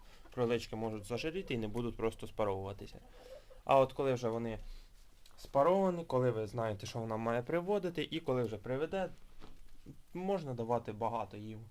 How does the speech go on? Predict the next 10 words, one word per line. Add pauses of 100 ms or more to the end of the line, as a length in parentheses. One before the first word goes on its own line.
(180)
їсти, (400)
так
як
кроленята
будуть
їх (1000)
сати (560)
і
будуть
випивати